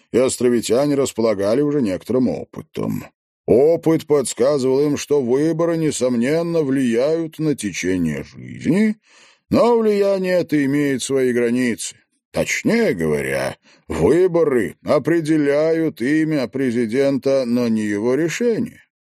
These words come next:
Наиболее проницательные граждане высказывали даже догадку, что победивший на выборах президент делает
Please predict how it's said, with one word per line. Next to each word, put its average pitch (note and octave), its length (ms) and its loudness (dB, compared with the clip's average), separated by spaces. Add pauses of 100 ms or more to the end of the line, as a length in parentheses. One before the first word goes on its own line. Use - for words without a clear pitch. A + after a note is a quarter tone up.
(200)
Наиболее B2+ 560 2
проницательные C3+ 960 0
граждане A2 800 -2 (340)
высказывали F3 720 2
даже D#3 260 0
догадку, C#3+ 560 0
что C3+ 200 -2
победивший C3+ 840 0
на A#2+ 160 2
выборах C3+ 560 0
президент A2+ 720 0
делает A#2 480 0